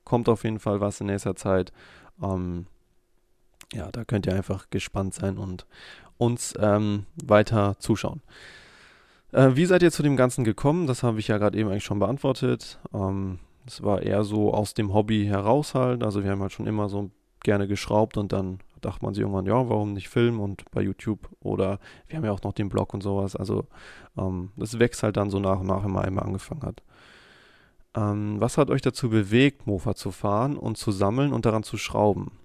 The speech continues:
Ich glaube, was bei Mofas und Mopeds halt so ein, so ein Punkt ist, ist, dass die, dass man da halt sehr klein anfangen kann. Also man muss nicht direkt viel Geld ausgeben und kann halt schon so sich was kaufen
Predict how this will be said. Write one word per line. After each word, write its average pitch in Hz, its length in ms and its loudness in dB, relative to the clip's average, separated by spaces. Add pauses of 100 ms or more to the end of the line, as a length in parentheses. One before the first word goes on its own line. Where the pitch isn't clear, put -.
Ich - 120 -6
glaube, 143 320 4
was 139 160 -4
bei 117 160 4
Mofas 139 600 -2
und 117 240 -6
Mopeds 120 480 -4
halt 110 140 0
so 110 120 -2
ein, 104 200 -6 (460)
so 113 60 -2
ein 110 80 -2
Punkt 147 300 -2
ist, 107 220 -2
ist, - 260 -6
dass 107 160 -2
die, 104 320 -2 (1000)
dass - 180 -4
man 123 100 2
da 117 100 4
halt 113 120 2
sehr 117 180 2
klein 117 220 -2
anfangen 101 340 -4
kann. 110 220 -4
Also 104 160 2
man 110 120 2
muss 123 220 0
nicht 127 220 -6
direkt - 260 -10
viel 127 200 0
Geld 120 220 2
ausgeben 113 540 0
und 113 140 -4
kann 113 280 -2
halt 113 160 0
schon 110 180 -4
so 113 380 0
sich 110 280 -6
was 104 180 -4
kaufen 120 480 0